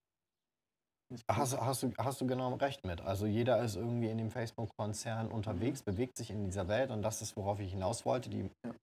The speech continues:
Speaker 2: viele Leute wissen einfach nicht, dass WhatsApp und Instagram auch zu Facebook gehören. Oder Oculus Rift, um nochmal ein anderes Unternehmen zu,
Speaker 1: Mhm.
Speaker 2: ähm, zu nennen, die ja die V-R-Brillen machen und die
Speaker 1: Ja.
Speaker 2: ersten waren, die da groß V-R-Brillen rausgebracht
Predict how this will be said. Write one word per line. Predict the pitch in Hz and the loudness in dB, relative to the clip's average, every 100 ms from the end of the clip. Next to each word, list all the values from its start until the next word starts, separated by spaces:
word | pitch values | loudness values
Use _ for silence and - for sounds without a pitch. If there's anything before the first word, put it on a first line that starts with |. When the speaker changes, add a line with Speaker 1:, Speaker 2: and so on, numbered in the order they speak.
| - | 0
Speaker 2:
viele | 123 127 | 4 6
Leute | 110 120 - 110 | 8 6 4 0
wissen | 113 104 | -2 -4
einfach | 92 107 98 | -4 -2 -2
nicht, | 113 120 - | -2 -2 -2
dass | 104 | 0
WhatsApp | 113 110 - 110 | 0 0 -2 -4
und | 107 | -4
Instagram | 92 107 110 98 98 | -4 -2 -2 -2 -2
auch | - 117 | -2 -4
zu | - | -6
Facebook | - 95 - - | -6 -6 -6 -8
gehören. | 98 92 90 - _ - | -4 -2 -4 -8 _ 2
Oder | 120 117 127 - _ _ - | 4 6 6 2 _ _ 2
Oculus | 127 127 110 107 135 | 2 6 4 4 4
Rift, | 127 - - | 4 4 -2
um | 104 | 0
nochmal | 98 101 98 | 2 2 2
ein | 78 | 2
anderes | 117 110 101 | 0 0 0
Unternehmen | 90 90 87 85 90 | -4 -2 -2 -2 -2
zu, | 135 | 0
Speaker 1:
Mhm. | 127 - 92 | 0 0 0
Speaker 2:
ähm, | 95 92 92 80 80 | 0 0 -2 -2 -6
zu | 95 98 | -6 -4
nennen, | 85 87 131 | -2 0 2
die | 107 104 | 4 6
ja | 101 | 6
die | 92 87 | 4 2
V-R-Brillen | 104 87 120 123 92 82 82 82 | 4 6 6 4 0 0 -2 0
machen | 85 - 117 | 0 0 -2
und | 95 90 | -2 -2
die | |
Speaker 1:
Ja. | - | 2
Speaker 2:
ersten | 113 - 101 | 2 2 0
waren, | 98 92 90 | 2 2 0
die | 90 | 2
da | 90 90 | 4 4
groß | 90 95 95 - | 4 0 0 0
V-R-Brillen | 92 80 80 82 90 | 0 2 -2 -4 -4
rausgebracht | 90 117 - 87 76 - | 0 0 0 -6 -6 -6